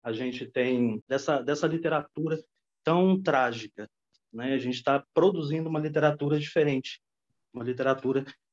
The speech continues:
é, que, que tem também transformado, né? Porque os homossexuais hoje, eles podem ter uma família,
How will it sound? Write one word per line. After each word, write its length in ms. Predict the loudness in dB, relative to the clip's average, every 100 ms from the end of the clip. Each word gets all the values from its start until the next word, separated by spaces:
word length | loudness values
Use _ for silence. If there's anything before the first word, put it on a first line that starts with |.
| _
é, 800 | 0 4 6 6 6 4 2 -4 -8 _ _ _ _ _ _ _
que, 240 | -14 -6 -6
que 320 | -2 -2 -2 _ _ -16 0
tem 340 | 4 4 2 -4 -2
também 340 | 2 4 4
transformado, 800 | 4 2 2 -2 -2 -2 -4 -6 _ _ -8
né? 140 | -6
Porque 280 | -6 -2 2
os 180 | 2 0
homossexuais 720 | -2 -4 -6 -2 2 2 2
hoje, 280 | 0 2 2
eles 180 | 0 0
podem 360 | 0 0 0
ter 140 | -2 -2
uma 200 | -2 -4
família, 400 | -2 -2 -4